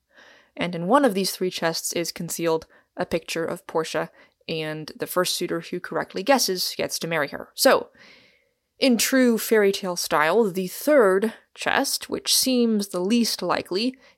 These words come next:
is the correct one. It's plain, made out of lead. The inscription does not flatter either Portia or the suitor trying to win her hand, and it doesn't exactly sound very promising,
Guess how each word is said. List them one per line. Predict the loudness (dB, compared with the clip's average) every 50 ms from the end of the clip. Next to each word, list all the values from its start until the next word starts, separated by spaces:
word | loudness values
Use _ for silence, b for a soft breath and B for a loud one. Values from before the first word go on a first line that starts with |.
| b _ _
is | 0 0 0 0 -2 -4 -4 -8 _
the | -12
correct | -12 -8 0 2 2 2 2 -2 -10 -8
one. | -6 -8 -6 -8 -14 -16 _ _ _ -10
It's | -10 -10 -10
plain, | _ -8 0 2 2 4 4 4 4 4 4 2 0 b b b b b b b b b b
made | -4 -2 2 2
out | 2 2
of | 0 0 2
lead. | 2 4 6 6 6 4 2 -2 -4 _ b b b b b b
The | -4 -4 -4
inscription | -4 -4 -8 -2 _ 0 0 0 0 0 2 2 2 2
does | 0 0 0 0
not | -4 -2 -2 0 0 -2 -2 -4 -8
flatter | -16 -16 -18 -14 -8 -2 2 4 4 4 4 4 4 4 4 2 2 0 B B B B B _
either | -2 0 2 4 4 4 4 2
Portia | 0 0 2 2 2 2 2 4 4 4 2
or | 4 6 6 8 8 6
the | 4 0
suitor | -4 -4 -2 -2 -2 -2 0 0 -2 -2
trying | -2 -4 -8 -6 -6 -6 -6 -6 -6
to | -6 -6
win | -4 -4 -6
her | -6 -8 -8
hand, | -6 -4 -4 -2 -2 -2 -2 -4 -4 B B B B B B B B B B B B _ -10
and | -10 -6
it | -2
doesn't | -2 0 0 0 -2
exactly | -4 0 2 2 2 2 0 -2
sound | 0 0 -2 0 2 4 4 4 4 4 4 4 2 0 0
very | 2 2 2 2 0 -2
promising, | -4 -4 -4 -2 -2 -2 -4 -6 -8 -8 -10 -12 -14